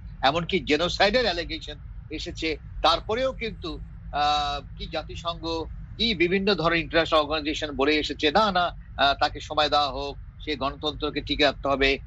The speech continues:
অং সান সুচির পক্ষে থাকতে হবে।" সেটা আমরা জাপানকেও তাই ব-,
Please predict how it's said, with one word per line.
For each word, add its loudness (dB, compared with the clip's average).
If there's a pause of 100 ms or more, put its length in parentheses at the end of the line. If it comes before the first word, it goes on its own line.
(140)
অং 2
সান 0
সুচির -4
পক্ষে -2
থাকতে 4
হবে।" 2 (280)
সেটা 4
আমরা 0 (280)
জাপানকেও -2
তাই -2
ব-, -10